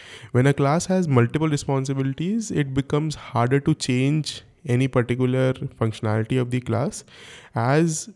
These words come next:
any change that is made in that class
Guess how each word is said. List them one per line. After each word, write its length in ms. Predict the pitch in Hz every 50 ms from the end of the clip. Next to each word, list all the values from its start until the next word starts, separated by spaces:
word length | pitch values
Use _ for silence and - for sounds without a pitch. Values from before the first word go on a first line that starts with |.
| _ _ _ _
any 280 | 156 135 139 143 151 165
change 340 | - - 156 151 151 151 143
that 220 | 143 139 131 -
is 120 | 143 139
made 480 | 139 131 131 131 131 139 139 135 139 135 - - _ -
in 180 | - 123 123 123
that 220 | 127 127 127 -
class 520 | - - 120 110 110 135 175 196 - -